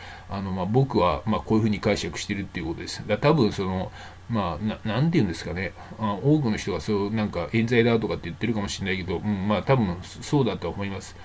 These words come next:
でも、う-、もうちょっと一歩踏み込んで、それなぜ冤罪なのかって、何がどう、どこがどうおかしいのかっていう話もそうだし、このやっぱり一番はね、うん、ずっと事件分からずに、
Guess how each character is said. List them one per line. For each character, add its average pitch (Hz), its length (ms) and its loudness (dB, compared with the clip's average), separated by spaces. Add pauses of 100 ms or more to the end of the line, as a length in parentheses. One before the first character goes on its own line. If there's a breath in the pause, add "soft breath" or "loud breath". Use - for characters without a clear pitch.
(240 loud breath)
で 131 120 4
も、 95 260 0 (320 loud breath)
う-、 143 340 -4
も 135 200 8
う 151 60 6
ち 160 100 4
ょ - 40 6
っ - 20 -4
と 110 180 0 (260)
一 147 120 8
歩 113 160 2
踏 - 120 2
み 120 160 6
込 123 120 4
ん 104 40 4
で、 92 140 -2
そ 120 120 0
れ 117 80 4
な 147 200 8
ぜ 135 160 4
冤 113 200 4
罪 117 140 4
な 113 120 4
の 107 100 2
か 80 80 -4
っ - 40 -6
て、 104 100 -2
何 151 260 6
が 113 80 8
ど 135 260 8
う、 120 60 0
ど 151 140 8
こ 123 180 4
が 98 60 -4
ど 151 200 10
う 107 40 6
お - 40 -2
か 107 140 0
し - 160 2
い 113 40 2
の 95 80 -2
か 92 100 -4
っ 90 40 -2
て - 160 -8
い 87 40 -2
う - 20 -10
話 113 340 2
も 101 120 -2
そ 143 200 4
う 98 40 2
だ 82 100 -4
し、 98 260 -2 (380 loud breath)
こ 113 100 2
の 107 80 6
や 92 120 4
っ 85 120 -4
ぱ 139 100 6
り 95 120 2
一 104 240 -2
番 147 200 6
は 90 80 -2
ね、 92 300 -2
う 110 40 -4
ん、 101 280 -2
ず 117 320 4
っ - 20 -8
と 147 140 4
事 147 180 2
件 165 220 4
分 98 120 2
か 107 120 6
ら 107 80 8
ず 104 120 0
に、 90 220 -2